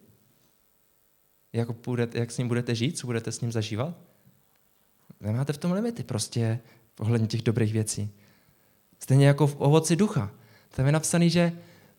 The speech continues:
proti tomu není žádný zákon. Žádný zákon vám neomezuje, jak se prostě můžete v duchu svat-, s Duchem svatým radovat, jaký můžete mít pokoj, jak se můžete sebeovládat. V tom není, proti tomu není žádný zákon, můžete dělat, jak chcete v plnosti.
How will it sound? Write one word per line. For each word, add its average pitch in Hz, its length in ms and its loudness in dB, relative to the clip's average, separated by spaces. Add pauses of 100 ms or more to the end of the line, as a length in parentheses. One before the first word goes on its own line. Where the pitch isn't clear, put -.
(260)
proti 180 260 4
tomu 175 220 4
není 175 220 4
žádný 165 300 2
zákon. 160 440 0 (840)
Žádný 175 280 2
zákon 180 300 2
vám 175 160 4
neomezuje, 180 500 2
jak 143 120 0
se 151 120 -6
prostě 143 260 -2
můžete 143 280 2
v 135 40 -2
duchu 127 180 -4
svat-, - 260 -6
s 120 200 -4
Duchem 127 220 2
svatým 131 260 2
radovat, 190 460 2 (200)
jaký 123 180 0
můžete 123 360 2
mít 143 140 -2
pokoj, - 320 -2
jak 117 100 0
se - 100 -4
můžete 113 220 -2
sebeovládat. 147 720 0 (380)
V - 60 -20
tom 135 120 2
není, 214 180 2
proti 233 260 2
tomu 226 140 2
není 226 180 4
žádný 226 300 4
zákon, 202 560 2 (500)
můžete 151 180 -6
dělat, 160 280 2
jak 170 180 2
chcete - 380 -6 (580)
v - 80 -20
plnosti. 113 460 -4